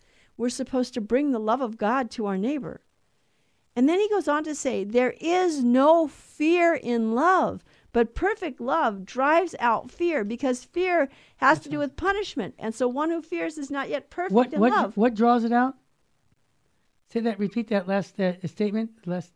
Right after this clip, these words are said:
Speaker 2: 'cause it was powerful.
Speaker 1: There's no fear in love,
Speaker 2: There's
Speaker 1: because
Speaker 2: no fear in
Speaker 1: perfect
Speaker 2: love.
Speaker 1: love drives out fear.
Speaker 2: So with all the fear in the world today, where's our love?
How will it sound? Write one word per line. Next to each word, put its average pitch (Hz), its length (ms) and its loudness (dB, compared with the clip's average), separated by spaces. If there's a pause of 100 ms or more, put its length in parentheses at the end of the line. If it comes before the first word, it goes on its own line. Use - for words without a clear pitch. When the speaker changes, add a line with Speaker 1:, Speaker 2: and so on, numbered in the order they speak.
(140)
Speaker 2:
'cause 170 120 -4
it 165 40 -2
was 160 120 -4
powerful. 180 480 0
Speaker 1:
There's 254 240 8
no 339 240 12
fear 330 360 2
in 320 140 2
love, 302 340 4
Speaker 2:
There's 185 200 2
Speaker 1:
because 240 180 2
Speaker 2:
no 196 100 0
fear 349 180 4
in 381 80 2
Speaker 1:
perfect 302 260 -2
Speaker 2:
love. 240 340 4
Speaker 1:
love 190 220 -12
drives 208 680 4
out 180 360 -2
fear. - 320 -6
Speaker 2:
So 220 100 4
with 208 160 6
all 254 180 6
the 269 120 2
fear 262 300 0
in 226 80 4
the 185 80 4
world 220 340 2
today, 170 240 2
where's 196 240 0
our 202 160 0
love? 190 420 -6